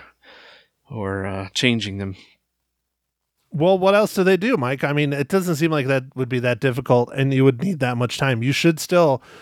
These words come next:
Speaker 2: be able to go party.
Speaker 1: Well, you know, people frown upon leaving 'em places by themselves.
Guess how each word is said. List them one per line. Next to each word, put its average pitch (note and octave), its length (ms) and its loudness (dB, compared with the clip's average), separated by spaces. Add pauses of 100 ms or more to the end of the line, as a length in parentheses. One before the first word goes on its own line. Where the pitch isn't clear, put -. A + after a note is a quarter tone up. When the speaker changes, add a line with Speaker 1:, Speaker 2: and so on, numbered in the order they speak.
(180)
Speaker 2:
be D#3 100 4
able C#3+ 160 2
to C3+ 100 -2
go C3 160 2
party. B2 340 -4 (640)
Speaker 1:
Well, D3+ 460 4 (380)
you D#3 120 -2
know, D3 200 2
people F3+ 340 0
frown B2 420 2
upon B2+ 440 0
leaving A#2 400 0
'em A#2 180 -2
places A#2+ 560 -4
by G#2+ 160 0
themselves. G#2 840 -6